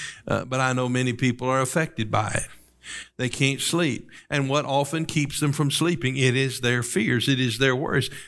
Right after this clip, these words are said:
Do you know that God, God has promised us rest, and there is rest in Christ?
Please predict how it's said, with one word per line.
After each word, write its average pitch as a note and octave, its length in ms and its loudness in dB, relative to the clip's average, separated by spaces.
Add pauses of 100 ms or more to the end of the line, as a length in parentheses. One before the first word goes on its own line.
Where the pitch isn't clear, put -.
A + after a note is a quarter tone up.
(140)
Do F#3+ 40 -4
you A#3 100 2
know G3+ 120 2
that C3 220 0
God, D3+ 580 -2 (200)
God D3+ 280 0
has D3 140 -6
promised D3+ 500 2 (320)
us D#3+ 420 0
rest, B2+ 580 2 (420)
and D3 120 2
there D3+ 200 2
is A#2+ 180 -2
rest D#3 400 0
in D#3+ 100 0
Christ? - 680 0